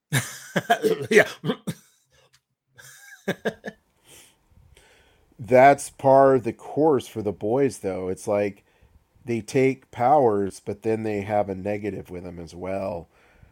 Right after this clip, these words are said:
Speaker 2: Uh, so that didn't, I mean, yeah, it sucks. And it's not something I wanna see. But I was like, "Meh, you know, I'll take it. It's, it's par for the boys." Let me ask you, Alfonso,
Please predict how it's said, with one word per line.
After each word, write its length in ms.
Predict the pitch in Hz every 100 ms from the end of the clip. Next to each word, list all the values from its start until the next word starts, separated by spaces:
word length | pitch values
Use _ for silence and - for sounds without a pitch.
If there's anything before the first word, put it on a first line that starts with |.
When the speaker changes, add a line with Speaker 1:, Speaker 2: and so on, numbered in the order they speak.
| _ _
Speaker 2:
Uh, 220 | - - - _
so 840 | - - 104 98 98 95 95 95 85 _ _ _ _ _ _ -
that 540 | 92 98 104 135 - _ - 82 -
didn't, 380 | 107 110 110 -
I 80 | 117
mean, 200 | 117 127 -
yeah, 300 | 135 196 110
it 100 | -
sucks. 720 | - 180 226 - - - - _ _ _ -
And 240 | 127 131
it's 220 | 127 123 139
not 180 | 143 -
something 320 | 143 135 135
I 80 | 139
wanna 300 | 135 123 110
see. 480 | - 190 113 - - _ _ _ _ _ _ _ _ _
But 540 | 104 117 117 113 113 -
I 100 | 135
was 160 | 131 123
like, 160 | 131
"Meh, 440 | 453 427 392 - 226
you 120 | 214 294
know, 140 | 147
I'll 120 | 170
take 300 | 170 - -
it. 180 | 101 95
It's, 300 | 104 120 -
it's 140 | 110 -
par 280 | - 95 98
for 100 | 101
the 100 | 104
boys." 560 | 98 92 78 78 - _ _ _ _ _ _ - -
Let 80 |
me 100 | 302
ask 220 | 302 262 -
you, 160 | 233
Alfonso, 680 | 131 - 123 113 117 135 165